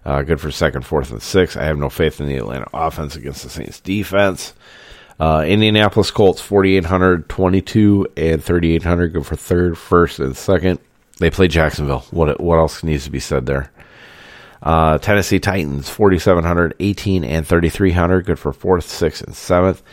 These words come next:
Uh, they can force quarterback David Mills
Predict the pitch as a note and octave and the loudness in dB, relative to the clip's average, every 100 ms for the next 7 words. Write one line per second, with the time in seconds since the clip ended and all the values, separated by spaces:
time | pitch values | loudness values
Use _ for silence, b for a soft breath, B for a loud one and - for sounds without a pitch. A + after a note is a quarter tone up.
0 | B B B B C#2+ C#2+ C2+ F2+ F2+ F2+ | B B B B -2 -2 0 0 0 2
1 | A2 G2+ - G2+ F#2+ F#2 G2 F#2 F2 F2+ | 2 2 2 4 4 4 2 2 2 4
2 | F2+ E2+ | 4 2